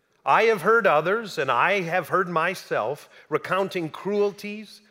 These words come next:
and falsehoods committed in boyhood as if they were no concern of the present speakers,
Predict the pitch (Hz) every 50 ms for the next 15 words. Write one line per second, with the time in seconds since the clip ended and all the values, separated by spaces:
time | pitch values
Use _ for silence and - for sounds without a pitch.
0 | _ - 120 110 110 - - 165 165 170 185 180 - - - 185 190 180 160 -
1 | - - 160 156 165 175 180 180 170 196 196 185 151 151 160 143 127 117 104 101
2 | 98 92 101 135 160 _ _ _ _ _ _ _ - 170 156 127 175 196 196 -
3 | - - 185 180 180 165 160 165 160 151 151 139 - - - - - 135 143 151
4 | 165 190 202 220 254 - - - 254 269 233 - - - 226 196 147 110 90 80
5 | - - _ _ _ _ _ _ _ _ - - 110 107 110 - - 127 123 120
6 | 127 123 113 - - - - 143 127 104 - - 101 98 101 101 -